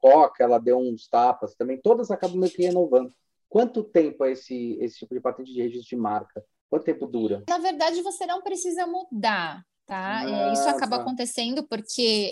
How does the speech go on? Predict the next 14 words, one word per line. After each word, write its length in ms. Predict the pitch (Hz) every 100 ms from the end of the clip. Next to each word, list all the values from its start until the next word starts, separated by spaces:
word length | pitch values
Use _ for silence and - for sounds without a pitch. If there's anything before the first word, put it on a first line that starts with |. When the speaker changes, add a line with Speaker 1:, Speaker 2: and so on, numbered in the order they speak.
| -
Speaker 2:
é, 360 | 202 190 190
enfim, 560 | 202 214 214 185 170 180 -
né, 380 | 185 190 196
as 160 | 185 185
tendências 960 | 208 202 196 226 254 220 214 190 180 185
e, 460 | 190 190 196 185
e 20 | -
tudo 260 | - 214 214
vai, 380 | 214 202 196 185 _ _ -
é, 120 | 208
mudando 460 | 208 220 214 233 269
e 80 |
as 140 | 214 196
marcas 340 | 202 202 214